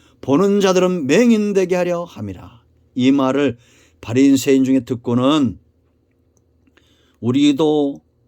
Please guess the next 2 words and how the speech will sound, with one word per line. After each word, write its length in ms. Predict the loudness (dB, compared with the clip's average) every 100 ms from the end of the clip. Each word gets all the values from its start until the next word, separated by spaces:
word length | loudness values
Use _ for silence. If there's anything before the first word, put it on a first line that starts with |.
| _
맹인인가?" 1000 | -6 0 0 0 0 -2 -2 -2 -4 -6 -18 _ _ _ -10
조롱합니다. 760 | -4 -2 -2 -4 -6 -12 -20